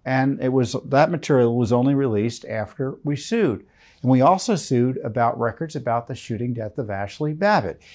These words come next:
Here we have a police officer involved shooting of an unarmed woman, fourteen-year veteran,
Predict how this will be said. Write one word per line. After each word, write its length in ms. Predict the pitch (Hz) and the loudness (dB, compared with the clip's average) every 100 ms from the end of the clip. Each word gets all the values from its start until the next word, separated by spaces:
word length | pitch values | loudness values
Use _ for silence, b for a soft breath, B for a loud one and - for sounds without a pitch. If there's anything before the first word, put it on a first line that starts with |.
| B | B
Here 240 | B 165 208 | B 6 6
we 140 | 180 | 6
have 180 | 131 110 | 4 2
a 60 | |
police 420 | 104 120 123 190 - | 0 -4 -2 -2 -2
officer 560 | - - 151 180 147 | -6 -6 -6 -4 -2
involved 400 | 135 120 117 117 | -2 0 0 0
shooting 440 | - 104 95 113 - _ b b b b | -6 -10 -8 -10 -12 _ b b b b
of 320 | 127 120 113 - | 4 4 4 -2
an 140 | 117 | -2
unarmed 600 | - 143 180 180 170 127 | 2 2 2 -2 -4 -8
woman, 380 | 101 95 135 160 _ b b b | -10 -8 -8 -12 _ b b b
fourteen-year 880 | - 160 175 185 175 165 160 156 - | -2 0 0 0 -2 -2 -2 -6 -10
veteran, 500 | 160 120 98 87 131 | -2 0 0 -2 -10